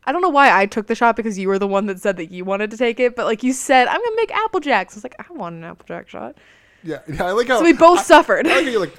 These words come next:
Speaker 2: "I don't know why," immediately explains why. <laughs>
Speaker 1: Yeah, I, <laughs> it, it just takes me talking through it to realize that I am also stupid. <laughs>
Speaker 2: So Sting doesn't like how last week turned out, calls out Sid and Rick Steiner, but he needs a partner, which prompts Goldberg chants,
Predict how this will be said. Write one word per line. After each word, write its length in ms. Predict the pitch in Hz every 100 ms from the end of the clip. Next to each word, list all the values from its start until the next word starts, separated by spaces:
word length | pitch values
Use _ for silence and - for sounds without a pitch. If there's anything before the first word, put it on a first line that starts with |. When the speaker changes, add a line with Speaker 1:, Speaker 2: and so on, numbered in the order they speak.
| _
Speaker 2:
"I 100 | -
don't 120 | 262 277
know 120 | 185
why," 380 | 135 120 147 143
immediately 540 | 139 123 120 107 113 107
explains 540 | 107 - 123 107 113
why. 240 | 117 113 -
<laughs> 80 | -
Speaker 1:
Yeah, 300 | 180 175 165
I, 120 | - 180
<laughs> 1040 | 185 208 190 - _ _ _ _ _ - 269 _ _
it, 240 | 240 262
it 120 | - 240
just 180 | 247
takes 240 | - 180 -
me 100 | 170
talking 420 | - 151 - 156
through 180 | 156 160
it 160 | - -
to 100 | 160
realize 440 | 160 165 165 233
that 120 | -
I 100 | 175
am 120 | 180
also 520 | 175 180 - 175 175 208 208 _ _
stupid. 420 | _ - - 247 254
<laughs> 40 | _ _ _ _ _ _ _
Speaker 2:
So 140 | _ 170
Sting 320 | - 220 233
doesn't 240 | 208 196
like 240 | 180 170 165
how 220 | 156 143
last 440 | 131 135 135 135
week 220 | 143 127
turned 320 | - 135 123 120
out, 420 | 113 113 - 123
calls 360 | - 143 139
out 240 | 139 131 127
Sid 280 | - 147 135
and 140 | 127
Rick 160 | 123 123
Steiner, 540 | - 117 117 110 110
but 180 | 110 120
he 100 | 123
needs 220 | 123 135
a 60 | 135
partner, 440 | 160 170 120 107
which 240 | 104 113
prompts 300 | - 127 127
Goldberg 500 | 120 165 226 151 110
chants, 600 | - 110 98 131 - -